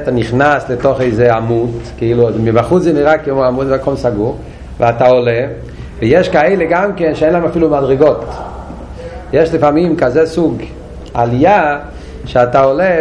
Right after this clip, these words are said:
באופן כזה שאין אפילו מדרגות. בעולם שלנו היום זה כמו, זה הכי קל זה להבין את זה כמו, כמו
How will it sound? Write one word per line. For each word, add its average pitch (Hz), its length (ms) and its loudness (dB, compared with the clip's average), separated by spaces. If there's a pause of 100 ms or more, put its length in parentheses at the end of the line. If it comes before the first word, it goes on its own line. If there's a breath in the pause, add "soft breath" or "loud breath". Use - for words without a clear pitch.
באופן 165 340 0
כזה 156 380 2
שאין 151 220 0
אפילו 156 240 0
מדרגות. 123 560 2
בעולם 151 360 2
שלנו 170 400 0
היום 160 360 0
זה 143 120 -2
כמו, 151 440 4 (200)
זה 139 340 2
הכי - 180 -4
קל 151 220 4
זה 147 80 -4
להבין 143 280 0
את 147 80 0
זה 147 140 2
כמו, 143 520 0 (520 loud breath)
כמו 139 680 2